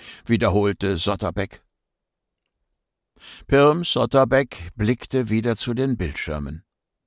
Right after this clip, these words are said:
Die Katastrophe schritt voran. Auf etlichen Stützpunkten standen Lambasten reglos da. Sie hatten Reihen gebildet und sich so gestellt, dass gut ein Viertel eines Stelzenbeins zwischen sie gepasst hätte.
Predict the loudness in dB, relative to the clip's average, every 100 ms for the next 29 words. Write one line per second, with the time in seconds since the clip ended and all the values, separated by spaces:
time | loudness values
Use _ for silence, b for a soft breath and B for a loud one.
0 | _ -6 -2 0 0 -2 2 4 4 2
1 | -2 -2 -4 -6 -6 -8 -4 -2 -2 -4
2 | -8 _ _ _ _ _ _ -20 B B
3 | B 2 4 2 2 0 2 0 0 0
4 | -2 0 2 0 -4 -2 0 0 0 2
5 | 2 2 0 0 -2 -2 2 2 2 0
6 | -6 -4 -4 -4 -4 B B B B -6
7 | 0 0 2 4 6 6 4 0 0 0
8 | 2 2 0 -4 -2 -2 0 0 4 4
9 | 4 -2 0 2 2 0 -2 -2 -4 0
10 | 0 2 2 2 -2 0 0 0 -2 0
11 | 0 0 0 -2 2 2 2 -4 -6 -4
12 | -4 -2 -4 -4 -4 -4 -4 -4 -4 -2
13 | -2